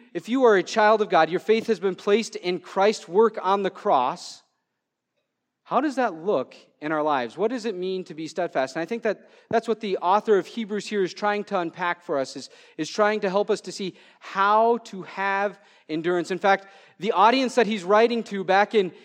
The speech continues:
in Hebrews chapter ten, verse thirty-two, he, he's talking to them and he says that you guys once went through sufferings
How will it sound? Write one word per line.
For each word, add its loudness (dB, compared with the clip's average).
in 0
Hebrews -4
chapter 0
ten, -2
verse -2
thirty-two, -2
he, 0
he's -6
talking 0
to -10
them 2
and -4
he -4
says 4
that 4
you -4
guys 4
once 2
went 0
through 0
sufferings 2